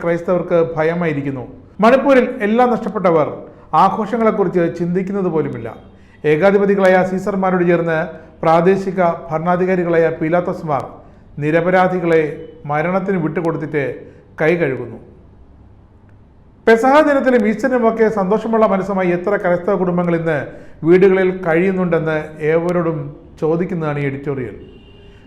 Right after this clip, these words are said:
ഖലീൽ ജിബ്രാന്റെ വാക്കുകളിൽ ക്രിസ്തുവിന്റെ വേദനയുണ്ട്. "ഒരിക്കൽ നീ എന്നോട് ചോദിക്കും,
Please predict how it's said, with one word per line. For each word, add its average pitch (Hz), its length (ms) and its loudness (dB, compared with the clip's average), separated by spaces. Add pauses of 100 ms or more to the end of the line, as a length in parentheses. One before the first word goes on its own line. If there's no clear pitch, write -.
ഖലീൽ 233 280 4
ജിബ്രാന്റെ 214 420 4
വാക്കുകളിൽ 185 400 2 (180)
ക്രിസ്തുവിന്റെ 175 600 0
വേദനയുണ്ട്. 147 460 -4 (1120)
"ഒരിക്കൽ 175 340 2
നീ 202 120 -2
എന്നോട് 190 260 0
ചോദിക്കും, 185 340 2